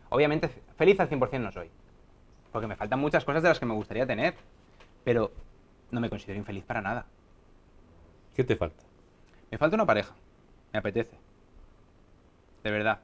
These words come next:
Speaker 1: Tengo amigos que llevan años con sus novias, mis, por ejemplo, mis amigos de Valencia de toda la vida, y me dan mucha envidia. Cuando voy a Valencia y les visito y digo, "Qué guay,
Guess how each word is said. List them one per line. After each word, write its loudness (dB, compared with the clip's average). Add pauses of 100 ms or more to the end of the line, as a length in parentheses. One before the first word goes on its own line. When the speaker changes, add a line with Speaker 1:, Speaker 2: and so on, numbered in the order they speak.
(140)
Speaker 1:
Tengo 4
amigos 6
que 2
llevan 0 (280)
años -2
con -2
sus -4
novias, 0
mis, -2
por -2
ejemplo, 0
mis -2
amigos 2
de 2
Valencia 2
de 4
toda 4
la 6
vida, 4 (320)
y -6
me -2
dan 0
mucha -2
envidia. -6 (360)
Cuando 0
voy 0
a 4
Valencia 2
y 6
les 2
visito -2
y 0 (1800)
digo, -4 (160)
"Qué 2
guay, 4